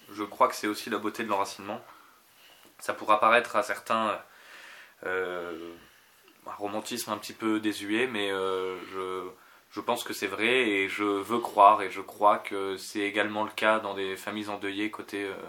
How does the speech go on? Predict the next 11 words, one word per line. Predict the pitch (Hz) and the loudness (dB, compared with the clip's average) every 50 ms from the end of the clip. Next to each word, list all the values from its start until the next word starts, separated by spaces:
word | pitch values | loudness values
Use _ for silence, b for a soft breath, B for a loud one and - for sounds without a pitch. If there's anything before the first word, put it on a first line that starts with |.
| - B B B B B B B B B _ - | -16 B B B B B B B B B _ -10
euh, | 92 90 90 | -4 -2 -2
azerbaïdjanais | 92 92 98 92 90 98 95 92 92 92 95 98 101 | -2 0 -2 -2 0 0 0 0 -2 -4 -4 -4 -4
aussi, | 98 92 82 - - 110 110 | -4 -4 -6 -6 -6 -6 -4
voilà, | 101 90 90 92 95 95 90 | -2 0 0 2 0 0 -2
euh, | 82 82 80 78 78 - - - - - - - | -4 -6 -8 -10 -10 -14 -18 -20 -20 -20 -20 -20
qui | - - - - | -20 -20 -20 -20
sont | - - - - | -20 -20 -18 -14
pas | - 98 | -12 -12
tous | - - 104 98 | -12 -10 -12 -12
des | 98 95 | -10 -12
monstres. | 92 95 101 110 - - - | -10 -12 -12 -14 -14 -18 -20